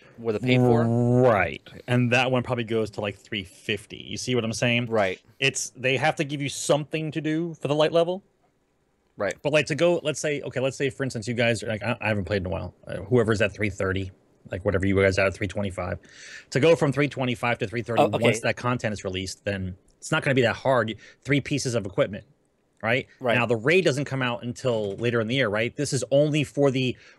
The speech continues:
Speaker 2: rehashing of the wanting to do trials, wanting to do these things, be-, to get gear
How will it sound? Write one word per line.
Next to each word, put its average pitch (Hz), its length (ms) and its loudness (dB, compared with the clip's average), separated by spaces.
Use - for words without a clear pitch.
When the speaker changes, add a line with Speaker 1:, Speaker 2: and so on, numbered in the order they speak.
Speaker 2:
rehashing 139 720 0
of 120 200 -2
the 120 140 -4
wanting 120 440 0
to - 80 -8
do 135 100 2
trials, 123 720 0
wanting 123 400 2
to 135 100 -2
do 131 100 0
these 123 220 -2
things, 123 200 -2
be-, 131 260 -10
to - 60 -4
get 120 320 -2
gear 113 560 2